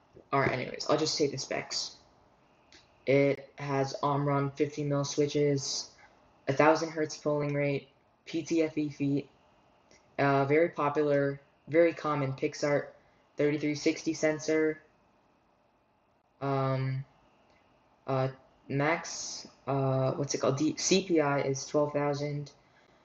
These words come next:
All right, the, the dimensions, height is a hundred twenty-four millimeters, width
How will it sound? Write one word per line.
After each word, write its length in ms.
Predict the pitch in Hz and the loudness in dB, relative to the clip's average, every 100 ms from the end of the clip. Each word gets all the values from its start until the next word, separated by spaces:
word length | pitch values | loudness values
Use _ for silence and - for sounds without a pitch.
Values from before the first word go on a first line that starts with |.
| _ - | _ 0
All 80 | 131 | 2
right, 120 | - | 2
the, 140 | 135 - | -2 -4
the 140 | - 139 | 0 2
dimensions, 920 | 135 139 147 190 185 131 135 - - | 2 2 2 0 -2 -2 -4 -8 -8
height 340 | - 156 185 - | 0 2 2 -4
is 160 | 143 | -6
a 60 | 143 | -4
hundred 440 | 135 165 180 180 | -2 0 0 -2
twenty-four 440 | - 151 143 151 143 | -2 -4 -2 -2 0
millimeters, 800 | 139 143 143 139 143 156 156 - - _ _ _ - | 2 2 2 2 2 0 -2 -10 -18 _ _ _ 0
width 420 | 123 147 185 - | 6 6 6 -2